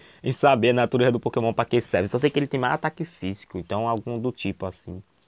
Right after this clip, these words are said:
Depois, olha na Pokéinfo. Aliás, tem que baixar a Pokéinfo de novo. Porque eu apaguei para Ah, lembrando que se você que tá, tá querendo saber da série de Nova Legacy, a gente terá episódio apenas amanhã.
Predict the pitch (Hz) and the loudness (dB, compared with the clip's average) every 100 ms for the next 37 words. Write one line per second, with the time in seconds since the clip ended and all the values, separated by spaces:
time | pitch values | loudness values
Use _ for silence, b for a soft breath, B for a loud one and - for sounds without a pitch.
0 | _ _ _ _ _ _ B B - 139 | _ _ _ _ _ _ B B -10 -2
1 | 165 160 131 127 135 143 117 107 104 98 | 4 6 4 2 0 2 0 0 -2 0
2 | 104 95 - 113 107 110 - 123 123 - | 0 -2 -8 0 0 0 -2 -4 -4 -6
3 | 95 - 92 92 92 127 127 113 - 107 | -6 -4 -4 -2 0 2 0 -4 -2 0
4 | 120 120 123 131 123 110 B B B B | 2 0 0 -2 0 0 B B B B
5 | B B - 202 247 226 202 220 214 202 | B B 0 4 6 6 4 2 0 0
6 | 208 208 202 - 196 185 180 175 175 165 | 0 0 -2 2 4 6 4 2 2 2
7 | 165 165 160 156 135 147 - - - 131 | 2 2 2 2 4 2 0 -10 0 2
8 | - 147 147 135 139 160 185 165 165 156 | 4 2 2 2 6 6 6 6 6 4
9 | - 107 - 117 127 147 - 151 143 139 | 2 0 2 2 2 -2 -2 2 2 2
10 | 135 127 131 131 160 185 151 147 180 165 | 0 2 2 0 0 0 2 2 2 0
11 | 113 135 | -2 -4